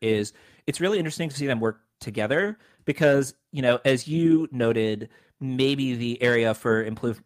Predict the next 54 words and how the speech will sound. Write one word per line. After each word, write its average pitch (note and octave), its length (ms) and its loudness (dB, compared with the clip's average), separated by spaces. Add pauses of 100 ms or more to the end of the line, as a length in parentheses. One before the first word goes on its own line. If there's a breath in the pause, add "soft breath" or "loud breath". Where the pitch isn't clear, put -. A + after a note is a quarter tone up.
(120)
improvement A#2+ 500 -2
with A2 320 -4 (140)
Clark's A2+ 240 -2
defense, G#2+ 440 -6
if - 120 -12
there A2+ 160 2
is A2+ 140 0
one, G#2+ 360 -4
is G#2 280 -4
his A2+ 120 -8
off-ball D3+ 360 2
stuff. G2 360 -6
Whereas A2 460 -2 (300 soft breath)
with B2 140 -2
Jaquez, B2 560 2
you B2 80 -6
know, G#2+ 120 -2
he's, A#2+ 480 -6 (240)
I C3+ 80 2
think A2+ 160 -10
he's G#2+ 180 -8
exceptional G#2+ 540 -4
off G#2+ 220 -2
ball. G2+ 260 0
And, G2+ 160 -6
you G#2+ 60 -6
know, G#2+ 100 -4
maybe A2+ 480 -2 (260 loud breath)
there B2 100 2
are B2 60 0
some D3 240 0
guys A#2 460 0
who A2+ 280 -2
can G#2+ 440 -6 (100)
beat A#2 180 -6
him A2+ 140 -4
when A2 140 -4
he's G#2+ 140 -8
guarding A2 260 -2
on G3 160 2
ball. A2 420 0
But, A2+ 280 0 (360 loud breath)
you D#3+ 100 2
know, D#3+ 60 2
when E3 140 0
you G3 80 -4
combine E3 320 0
the C#3+ 80 -2
two D3 240 -2
of B2 80 -2
them A2+ 160 -2
together, A2 400 -2
I G#2+ 80 -4
think, C3+ 240 -8